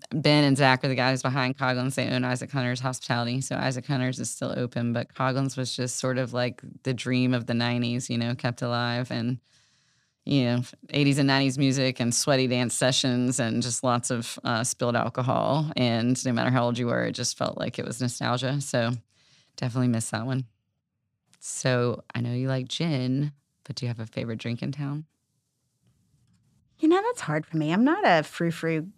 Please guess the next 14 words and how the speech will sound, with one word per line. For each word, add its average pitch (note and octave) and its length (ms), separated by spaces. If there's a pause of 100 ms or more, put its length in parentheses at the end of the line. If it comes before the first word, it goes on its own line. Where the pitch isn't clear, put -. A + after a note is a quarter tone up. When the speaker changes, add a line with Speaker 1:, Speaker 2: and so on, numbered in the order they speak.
(100)
Speaker 2:
drink. C#3+ 460 (360)
I G#3 80
don't, C4+ 180
I - 60
mean, F3+ 220
uh, - 300
you B3 120
know, G#3+ 160
I'll, G#3+ 220 (140)
I'll A3+ 60
Speaker 1:
<laughs> - 20
Speaker 2:
try. C4+ 560
Speaker 1:
They G#4 80
don't F#4 220